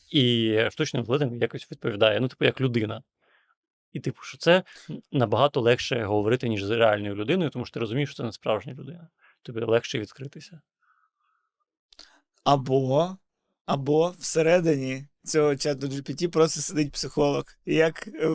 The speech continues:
Speaker 2: в фільмі «Люди в чорному», всередині сортувальної машини просто людина з купою рук.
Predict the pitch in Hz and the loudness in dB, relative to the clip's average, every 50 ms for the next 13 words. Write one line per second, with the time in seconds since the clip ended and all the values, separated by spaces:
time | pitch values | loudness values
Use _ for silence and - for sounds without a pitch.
0 | 226 - 190 196 160 - - 165 160 151 156 165 165 170 156 170 175 160 147 - | -2 -2 -2 -2 0 0 0 -2 -2 0 -2 -2 0 2 4 4 6 6 4 2
1 | 180 - - - 190 202 202 180 180 165 151 160 - - 208 - - - 190 165 | 0 0 4 4 6 6 6 4 2 0 0 -2 -2 -2 -2 -2 2 4 6 6
2 | 170 185 175 156 160 156 160 160 175 - 165 160 - 165 160 165 165 160 156 156 | 8 6 6 4 2 2 2 0 2 2 0 2 4 4 6 6 6 6 4 2
3 | 151 160 160 - 190 190 170 151 - 165 170 165 - - 156 151 - 160 - - | 0 0 0 0 0 0 0 2 4 6 6 6 6 4 2 0 0 -2 -6 -12
4 | - - - _ - - - 151 156 151 160 147 170 165 156 156 139 - - 160 | -16 -20 -18 _ -12 -8 -6 0 2 2 4 4 4 4 4 4 4 2 0 0
5 | 139 143 143 139 131 135 139 | 2 4 4 4 4 2 0